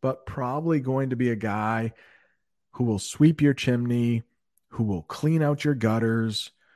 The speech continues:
who will fix your shed door. A handyman. You just hire them for a day or two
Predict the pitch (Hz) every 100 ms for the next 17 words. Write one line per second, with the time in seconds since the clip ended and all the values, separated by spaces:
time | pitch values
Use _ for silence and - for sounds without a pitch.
0 | _ _ - 113 110 98 - - 156 156
1 | - 147 123 - - 135 127 117 117 104
2 | 101 98 101 - _ _ _ _ _ _
3 | _ _ _ _ - - 107 95 92 90
4 | 73 73 - _ _ _ _ _ - 131
5 | 123 120 - 120 139 143 139 139 127 -
6 | 110 - 101 85 117 127 135 139 - 110
7 | 104 - - 156 185 208